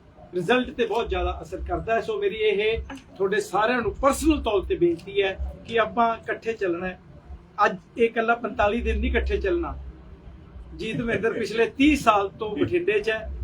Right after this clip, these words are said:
ਤੇ ਜਦ ਤੱਕ ਗੁਰੂ ਮਹਾਰਾਜ ਨੇ ਅਹਿਸਾਸ ਦਿੱਤੇ ਨੇ ਸੇਵਾ ਹੀ ਕਰਨੀ ਹੈ ਤੇ ਸੇਵਾ ਕਰਨ ਹੀ ਆਏ ਸੀ। ਜਿੱਦਣ ਇੱਥੇ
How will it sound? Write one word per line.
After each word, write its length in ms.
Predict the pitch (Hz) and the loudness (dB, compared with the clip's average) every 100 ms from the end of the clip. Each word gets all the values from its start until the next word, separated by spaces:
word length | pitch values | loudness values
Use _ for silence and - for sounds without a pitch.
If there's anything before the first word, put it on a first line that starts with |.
| - - - - - - 214 | -12 -16 -16 -16 -16 -10 -4
ਤੇ 100 | 175 | 2
ਜਦ 200 | 233 233 | 2 4
ਤੱਕ 180 | 240 | 0
ਗੁਰੂ 140 | 226 233 | 0 0
ਮਹਾਰਾਜ 440 | 226 226 233 202 | 2 4 4 2
ਨੇ 180 | 214 214 | -4 -6
ਅਹਿਸਾਸ 1080 | 202 - - - - - - 196 185 202 190 | -6 -8 -18 -20 -20 -14 -4 0 2 0 0
ਦਿੱਤੇ 340 | 208 202 220 214 | -2 0 2 0
ਨੇ 220 | 190 160 - - - - - - - | -2 -4 -12 -20 -20 -20 -12 -10 -8
ਸੇਵਾ 440 | - 208 226 254 | -2 4 4 4
ਹੀ 120 | 233 240 | 4 2
ਕਰਨੀ 400 | 220 180 208 226 | -2 -4 -4 -4
ਹੈ 60 | |
ਤੇ 140 | 220 226 | -2 -4
ਸੇਵਾ 380 | - 196 226 233 | 4 4 4 0
ਕਰਨ 280 | 233 247 254 | 2 2 2
ਹੀ 240 | 220 277 | 4 6
ਆਏ 240 | 240 214 202 | 6 4 2
ਸੀ। 200 | - 226 | 0 -6
ਜਿੱਦਣ 480 | 208 214 220 196 - - - - - - 226 | -4 -2 -2 -2 -6 -8 -8 -8 -12 -6 -4
ਇੱਥੇ 340 | 226 233 | 0 2